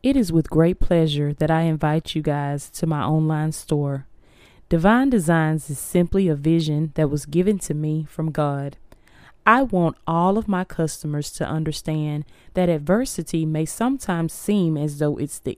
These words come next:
enemy, but when it's paired with determination and drive, it can blossom into something amazing.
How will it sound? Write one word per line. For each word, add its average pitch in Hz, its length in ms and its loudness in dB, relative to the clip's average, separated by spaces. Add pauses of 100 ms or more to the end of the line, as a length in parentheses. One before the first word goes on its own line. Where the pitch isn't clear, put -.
enemy, 156 520 -2 (480)
but 165 120 4
when 180 200 2
it's 233 260 -2
paired 165 640 0
with 147 260 -8
determination 165 1120 -4 (320)
and 151 260 -2
drive, 139 760 0 (420)
it 240 160 -2
can 175 200 0
blossom 160 600 -2
into 160 340 -4
something 165 600 -4
amazing. 151 880 -4